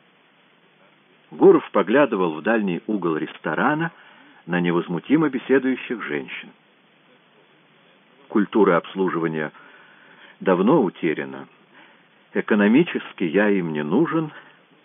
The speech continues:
Можно говорить и писать ежедневно, ничего не изменится. Когда официантка наконец подойдет,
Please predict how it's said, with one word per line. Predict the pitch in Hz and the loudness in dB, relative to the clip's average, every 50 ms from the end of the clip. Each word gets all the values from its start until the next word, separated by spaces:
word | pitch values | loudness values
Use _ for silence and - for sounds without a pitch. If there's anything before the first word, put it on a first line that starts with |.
| _ - - - - - | _ -20 -20 -20 -18 -6
Можно | - - 196 175 - 117 110 107 | 0 2 2 2 2 2 0 2
говорить | 98 110 104 110 117 135 170 170 165 - - - - - _ _ _ _ _ - | 4 6 6 6 6 6 6 6 4 2 -6 -20 -20 -20 _ _ _ _ _ -2
и | 143 - | -2 -2
писать | - 113 101 - - 127 123 113 - - | -2 -4 -8 -4 -2 0 0 0 0 -2
ежедневно, | 90 85 76 82 80 73 82 - 170 190 180 175 165 151 147 | -4 -4 -2 -2 -4 -2 0 2 2 2 2 0 -2 -2 -2
ничего | 135 107 95 151 226 226 - - - - 117 92 92 113 123 | -2 0 2 2 2 0 0 -4 -4 -4 -2 0 2 0 0
не | 104 95 87 78 | 0 -4 -6 -8
изменится. | 71 - 80 85 82 73 71 - - - - - - _ _ _ _ _ _ _ _ _ _ _ _ _ _ _ _ | -10 -8 -6 -4 -4 -6 -8 -12 -20 -20 -20 -20 -20 _ _ _ _ _ _ _ _ _ _ _ _ _ _ _ _
Когда | - 90 82 90 95 107 104 | -6 -4 -4 -2 -2 0 -2
официантка | 95 - - 95 - - 110 101 95 90 - - 95 | -2 -2 -4 -6 -4 -2 -2 -2 -2 -4 -6 -8 -8
наконец | 90 90 - 95 90 90 87 - - - | -6 -4 -2 -2 -2 -2 -4 -6 -6 -8
подойдет, | - 85 85 82 82 78 120 165 196 196 - | -8 -4 -2 -2 0 2 4 4 4 2 0